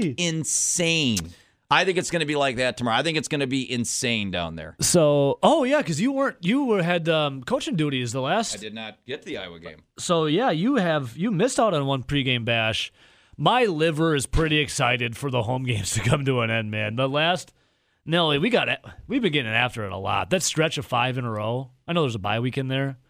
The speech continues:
Speaker 1: but that set the tone of, that was, that was
Speaker 2: Well,
Speaker 1: fun,
Speaker 2: that's
Speaker 1: though.
Speaker 2: too much.
Speaker 1: It was,
Speaker 2: That
Speaker 1: it was
Speaker 2: five
Speaker 1: fun,
Speaker 2: in a,
Speaker 1: though.
Speaker 2: five in a row is ridiculous.
Speaker 1: I'm gonna, I'm gonna, I'm gonna party on Saturday.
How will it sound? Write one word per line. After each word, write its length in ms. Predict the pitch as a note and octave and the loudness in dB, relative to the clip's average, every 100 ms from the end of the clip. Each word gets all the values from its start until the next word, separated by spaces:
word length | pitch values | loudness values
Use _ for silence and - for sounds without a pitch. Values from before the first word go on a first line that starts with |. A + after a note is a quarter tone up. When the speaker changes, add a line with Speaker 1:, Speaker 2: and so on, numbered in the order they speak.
| _ _ _ - | _ _ _ -4
Speaker 1:
but 100 | B2+ | 0
that 160 | G3 | 0
set 180 | - C3 | 0 -2
the 60 | C3 | -4
tone 540 | - C3 A2+ G2+ F2+ F2 _ - | -4 -2 -2 -4 -10 -16 _ -2
of, 380 | A2+ G#2 F#2 - _ _ _ _ | 0 -2 -6 -16 _ _ _ _
that 60 | C4+ | -2
was, 160 | E4 F3+ | -2 0
that 80 | |
was 100 | A#3 | 0
Speaker 2:
Well, 80 | E3+ | 2
Speaker 1:
fun, 80 | F#3 | 2
Speaker 2:
that's 160 | F3 - | 2 -2
Speaker 1:
though. 60 | |
Speaker 2:
too 120 | D#3 | -2
much. 320 | G#2 E2+ D2 - | -2 -4 -6 0
Speaker 1:
It 20 | |
was, 120 | A3 D3+ | 2 2
Speaker 2:
That 80 | - | 2
Speaker 1:
it 40 | |
was 100 | A3 | 4
Speaker 2:
five 100 | F#3+ | 4
Speaker 1:
fun, 100 | G#3 F3+ | 2 2
Speaker 2:
in 40 | |
a, 20 | C3+ | 0
Speaker 1:
though. 140 | A2+ | 0
Speaker 2:
five 300 | D#3+ G#3 D3+ | 2 2 0
in 80 | A#2+ | -4
a 40 | A2 | -4
row 420 | A2+ G#2+ G#2 G2+ | -2 -2 -2 -4
is 280 | G#2+ G#2 F#2 | -6 -6 -6
ridiculous. 640 | G2+ F2+ F#2+ - D#2 C#2 - | -6 -4 -6 -6 -12 -12 -4
Speaker 1:
I'm 120 | C4 | -2
gonna, 200 | D4 E3 - _ _ _ _ _ - | 0 -2 -8 _ _ _ _ _ -16
I'm 80 | F#4 | -14
gonna, 120 | - | -12
I'm 100 | - | -12
gonna 120 | D#4 | -10
party 320 | C4+ B3+ F#3 C3 | -6 -4 -4 -4
on 100 | G#2 | -6
Saturday. 440 | A#2+ - B1+ - | -12 -14 -18 -18